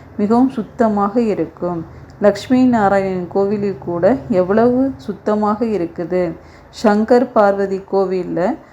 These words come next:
புறாக்களை கூட காட்டுறாங்க. ஆகவே அவை கோவிலை கூட அசுத்தம் செய்யக்கூடியதா இருக்குதுன்னு பாபா சத்யுகத்திலையும் கலியுகத்திலையும் பறவைகள், விலங்குகள் எப்படி இருக்கும்னு சொல்லி புரிய வைக்கிறாங்க.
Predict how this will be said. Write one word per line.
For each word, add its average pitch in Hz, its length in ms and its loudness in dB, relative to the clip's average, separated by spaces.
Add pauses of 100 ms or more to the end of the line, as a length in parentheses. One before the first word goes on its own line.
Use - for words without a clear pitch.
(200)
புறாக்களை 240 600 4
கூட 190 220 -4 (180)
காட்டுறாங்க. 180 680 -2 (520)
ஆகவே 208 500 4
அவை 214 280 0
கோவிலை 233 460 2
கூட 190 220 -2 (160)
அசுத்தம் 233 520 0
செய்யக்கூடியதா 180 800 0 (140)
இருக்குதுன்னு 180 600 -2 (400)
பாபா 190 360 4
சத்யுகத்திலையும் 190 840 -4
கலியுகத்திலையும் 185 880 -2 (320)
பறவைகள், 208 540 2
விலங்குகள் 185 520 -2
எப்படி 185 340 -4
இருக்கும்னு 180 480 -2 (100)
சொல்லி 185 340 0
புரிய 185 300 -2
வைக்கிறாங்க. 165 540 -2